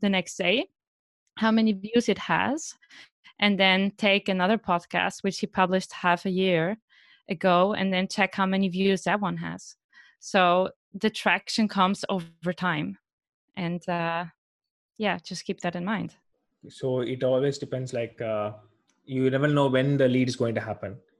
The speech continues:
Speaker 1: Yeah.
Speaker 2: Uh, right, right. Yeah, because, you know, I have experience because I published a blog post, like,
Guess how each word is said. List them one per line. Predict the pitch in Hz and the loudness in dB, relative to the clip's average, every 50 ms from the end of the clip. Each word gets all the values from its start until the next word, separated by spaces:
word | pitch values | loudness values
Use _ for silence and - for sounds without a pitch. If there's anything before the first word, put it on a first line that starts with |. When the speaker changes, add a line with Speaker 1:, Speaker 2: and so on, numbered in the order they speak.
| _ _ _ _ _ _ _ _ _ _ _ _ _ _ _ _ _ _ _ _ _ _ _ _ - | _ _ _ _ _ _ _ _ _ _ _ _ _ _ _ _ _ _ _ _ _ _ _ _ 2
Speaker 1:
Yeah. | 233 302 311 220 170 165 - _ _ _ _ _ - 131 | 4 4 4 4 2 0 -4 _ _ _ _ _ -16 -12
Speaker 2:
Uh, | 107 107 92 - | -12 -12 -10 -12
right, | - - - - - | -14 -14 -16 -16 -18
right. | - - _ - - - - | -20 -18 _ -20 -20 -12 -2
Yeah, | - 190 160 | 2 2 2
because, | 143 160 160 196 170 165 | 2 4 2 2 2 4
you | 165 | 2
know, | 170 156 | 2 2
I | 143 | 2
have | 151 156 151 | 2 2 2
experience | 143 139 - 151 139 131 123 120 | 2 0 0 -2 -2 -2 -2 -4
because | 117 113 120 139 123 120 135 139 - - - _ _ - | -6 -2 2 4 4 4 4 2 -2 -10 -20 _ _ -4
I | - 123 135 139 139 135 135 - | 2 4 4 4 4 2 0 2
published | - 143 147 170 185 175 - 160 | 0 0 2 2 0 0 0 -4
a | |
blog | 135 123 127 127 127 143 143 - - | -4 0 4 4 4 4 4 0 2
post, | 147 139 143 143 139 - - | 6 6 6 6 2 0 -2
like, | 135 127 123 120 123 | 0 0 0 0 -4